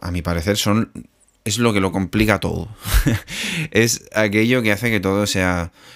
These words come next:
eh, mucho más difícil y al mismo tiempo mucho más bonito, ¿no? Em, hace unos días, un, un gran amigo que, que tengo y que, y que amo, Y,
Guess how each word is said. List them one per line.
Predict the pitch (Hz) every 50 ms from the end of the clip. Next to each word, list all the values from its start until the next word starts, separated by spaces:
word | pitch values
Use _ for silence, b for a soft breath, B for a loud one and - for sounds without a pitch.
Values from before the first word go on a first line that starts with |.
| B B B
eh, | - 90 90 90 87 87 85 - - _ _ - -
mucho | 98 98 101 - 123
más | 117 123 120
difícil | 120 127 135 123 143 156 190 208 - b b b b b b b b b _ _ _ _ _ _ _ _
y | - 107 104
al | 98
mismo | 98 98 98 104 101
tiempo | 104 104 110 131
mucho | 135 113 98 98
más | 98 104 98
bonito, | 92 92 95 113 139 131 - - 95 101
¿no? | 95 95 101 - - 151 131 - - _ _ B B B B B B B B B B B _ -
Em, | - 98 98 98 98 98 98 95 92 92 90 98 _ _ _ _ _ _ _ _ _ _ _ _ _ - - _
hace | - 117 113 - - 156 156 156 156 151 151 147 143 143 139 139 135 135 135 131
unos | 127 127 123 123 120 107 113
días, | 120 139 135 120 147 254 - - - _ _ _ _ _ _ _ _ b b b b b b b b b b b
un, | - 107 117 120 120 123 120 117 113 110 104 104 98 98 98 98 98 98 -
un | - 98 101 101 104 107 101 101
gran | 101 101 107 110
amigo | 107 110 117 113 110 113 127 123
que, | 110 98 95 92 90 92 90 - -
que | - 98 92
tengo | - 104 113 120 117 110 104
y | 101
que, | 90 95 90 90 90 87 87 85 -
y | - 92
que | - - 90
amo, | 98 98 98 101 - - _ _ _ _ _ _ _ _ _ _ _ _ _ -
Y, | - 90 87 87 87 87 87 85 85 82 90 87